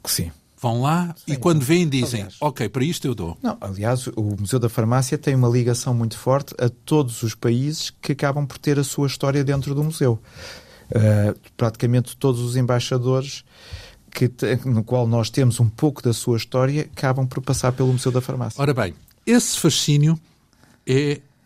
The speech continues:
Speaker 2: aquele que explica a reação que, eh, eu próprio testemunhei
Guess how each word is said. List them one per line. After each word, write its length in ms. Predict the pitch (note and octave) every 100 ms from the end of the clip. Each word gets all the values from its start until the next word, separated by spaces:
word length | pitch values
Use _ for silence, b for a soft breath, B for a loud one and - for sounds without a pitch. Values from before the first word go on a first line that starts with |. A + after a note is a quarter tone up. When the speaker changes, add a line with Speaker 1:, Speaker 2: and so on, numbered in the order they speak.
| -
Speaker 2:
aquele 460 | B2 B2 D3+ D3+ C#3
que 120 | -
explica 760 | - - C3 B2+ B2 G#2 F#2+ -
a 80 | B2
reação 640 | - B2+ B2 - B2 G2+ E2 -
que, 460 | A2 G#2 F#2+ F2 -
eh, 280 | F2+ F2+ -
eu 160 | B2+
próprio 320 | B2+ B2 A#2 G2+
testemunhei 640 | - A#2 A2 A2 G2 E2